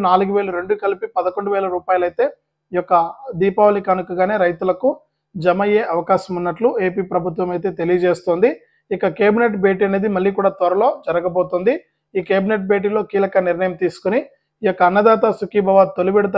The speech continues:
నిధులకు గ్రీన్ సిగ్నల్ అయితే ఇవ్వబోతున్నారు మన ఆంధ్రప్రదేశ్ ముఖ్యమంత్రి శ్రీ నారా చంద్రబాబు నాయుడు గారు అయితే ఇక అప్‌డేట్ అయితే తీసుకురాబోతున్నారు. ఇది మన ఆంధ్రప్రదేశ్ రాష్ట్ర వ్యాప్తంగా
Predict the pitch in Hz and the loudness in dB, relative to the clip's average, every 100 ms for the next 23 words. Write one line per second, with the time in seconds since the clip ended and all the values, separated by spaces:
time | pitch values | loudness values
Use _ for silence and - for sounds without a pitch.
0 | 180 175 180 175 294 - _ _ - 165 | -2 -2 -2 0 -2 -4 _ _ -6 -2
1 | 208 208 - 185 196 190 185 180 170 175 | -2 -2 -6 -2 0 0 0 -2 0 -2
2 | 165 175 180 285 - _ _ 180 175 175 | -2 0 2 2 -2 _ _ -6 -4 0
3 | 175 190 196 202 202 - 175 165 180 175 | 0 0 -2 0 0 0 -8 -4 -4 0
4 | 190 285 - _ _ - 185 170 170 185 | 0 0 -2 _ _ -2 0 2 2 6
5 | 208 202 180 180 185 180 180 170 170 170 | 4 2 -2 -2 2 2 2 -2 0 0
6 | 170 165 294 - _ _ 185 185 170 185 | 0 0 -2 -4 _ _ -4 0 0 0
7 | 165 185 185 185 208 196 175 - 180 165 | -2 -2 -2 -2 -2 -2 -4 -2 0 2
8 | 160 151 156 151 147 - _ _ _ 196 | 0 -2 -4 -4 -6 -12 _ _ _ 0
9 | 226 233 226 233 202 185 208 214 214 214 | 2 2 2 0 2 2 2 0 2 2
10 | - 190 165 - - 190 180 185 190 | 2 0 -2 -2 0 0 0 -4 -2